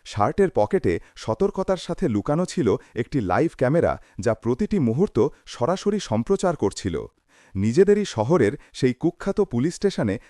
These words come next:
তারা গেলেন এক মিথ্যা অভিযোগ নিয়ে, তাদের গাড়ি চুরির নাটকীয় রিপোর্ট লেখাতে।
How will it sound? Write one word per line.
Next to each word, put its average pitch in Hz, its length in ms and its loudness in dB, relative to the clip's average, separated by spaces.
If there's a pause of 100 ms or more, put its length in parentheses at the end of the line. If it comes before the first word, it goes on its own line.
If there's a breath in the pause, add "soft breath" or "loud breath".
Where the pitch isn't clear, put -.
তারা 123 220 2
গেলেন 107 320 2
এক 120 160 0
মিথ্যা 120 380 0
অভিযোগ 147 460 2
নিয়ে, 85 260 -2 (260 soft breath)
তাদের 117 280 0
গাড়ি 95 280 2
চুরির 190 280 -2
নাটকীয় 143 500 2
রিপোর্ট 127 360 0
লেখাতে। 92 440 -2